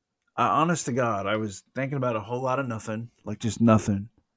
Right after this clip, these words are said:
and just noticing how peaceful it was. And I thought, I, honest to God, I thought,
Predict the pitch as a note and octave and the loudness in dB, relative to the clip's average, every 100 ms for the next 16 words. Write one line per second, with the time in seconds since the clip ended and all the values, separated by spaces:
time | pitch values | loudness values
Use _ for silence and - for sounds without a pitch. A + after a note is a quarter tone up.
0 | _ _ _ _ _ _ _ F#2 A2 G#2+ | _ _ _ _ _ _ _ -8 -6 -8
1 | - G#2 D#2+ A#2+ C3+ A2+ A#2+ G#2+ G2 - | -10 -12 -6 -2 -2 -2 -4 -4 -6 -6
2 | C3+ C3+ - F2+ E2 - C#2+ C#2 C2 - | -4 -4 -4 -8 -8 -8 -10 -10 -12 -20
3 | _ _ _ _ _ _ _ _ _ _ | _ _ _ _ _ _ _ _ _ _
4 | _ _ _ _ _ _ _ _ _ A2+ | _ _ _ _ _ _ _ _ _ -8
5 | A2+ A2 - A#2+ A#2 G2+ - _ _ _ | -8 -8 -4 -2 0 -2 -6 _ _ _
6 | _ _ _ _ _ _ _ _ _ _ | _ _ _ _ _ _ _ _ _ _
7 | _ _ _ _ _ - G#2+ C#3+ E3 - | _ _ _ _ _ -8 -4 -2 -4 -4
8 | B2+ A#2 A2 F#2 G#2 - G#2+ G2+ | -4 -2 -2 -4 -8 -6 -6 -6